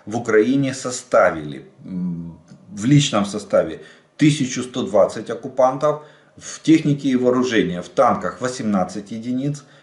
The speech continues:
в боевых бронированных машинах двадцать шесть единиц, э, в артиллерийских системах двадцать одна единица, в реактивных, э,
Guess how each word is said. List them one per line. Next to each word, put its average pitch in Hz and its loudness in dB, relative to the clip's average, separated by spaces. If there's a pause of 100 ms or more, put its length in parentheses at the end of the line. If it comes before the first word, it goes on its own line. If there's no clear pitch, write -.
в 90 -14
боевых 135 4
бронированных 110 2
машинах 107 -4
двадцать 104 0
шесть - -4
единиц, 120 -6 (520)
э, - -14
в 107 4
артиллерийских 139 4
системах 95 -4
двадцать 131 0
одна 98 -2
единица, 113 -4 (460)
в 107 -6
реактивных, 143 2
э, 117 6